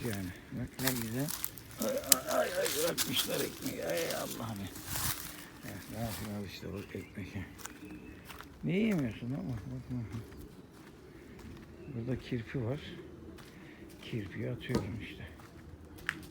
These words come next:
Şimdi alayım da belki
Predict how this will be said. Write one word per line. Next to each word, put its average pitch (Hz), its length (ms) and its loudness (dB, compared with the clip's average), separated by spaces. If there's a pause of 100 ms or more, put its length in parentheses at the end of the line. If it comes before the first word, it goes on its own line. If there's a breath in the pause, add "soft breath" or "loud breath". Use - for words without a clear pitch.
(3250 loud breath)
Şimdi 123 200 0
alayım 127 300 4
da 113 140 0
belki 110 240 0